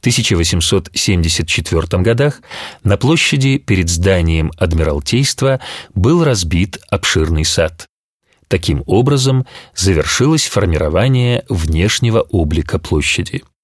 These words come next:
Эти здания вы можете осмотреть позже. Итак, вы находитесь на площади.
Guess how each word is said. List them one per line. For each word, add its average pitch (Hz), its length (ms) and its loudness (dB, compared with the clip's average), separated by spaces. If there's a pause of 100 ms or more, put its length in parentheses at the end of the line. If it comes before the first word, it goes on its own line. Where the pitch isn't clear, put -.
(440)
Эти 98 260 2
здания 143 640 2 (280)
вы 104 400 0
можете 147 520 2
осмотреть 80 600 -2
позже. - 440 -4 (1000)
Итак, - 480 0 (320)
вы 131 380 2
находитесь 92 760 0
на 98 140 0
площади. - 560 -4